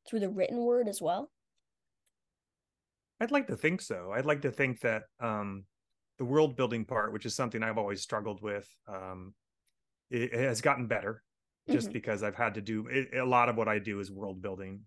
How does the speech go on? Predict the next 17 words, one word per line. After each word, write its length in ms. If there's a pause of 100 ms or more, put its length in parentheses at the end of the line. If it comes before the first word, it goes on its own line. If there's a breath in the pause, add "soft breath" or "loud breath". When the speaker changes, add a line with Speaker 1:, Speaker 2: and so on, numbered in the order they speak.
(140)
Speaker 2:
Um, 520 (680)
it's 220
working 280
with 140
a 60
team 260
of 120
people 460
to 520 (400 soft breath)
come 140
up 140
with 140
the 100
basic 560
foundational 920 (340)
pieces 540
of 320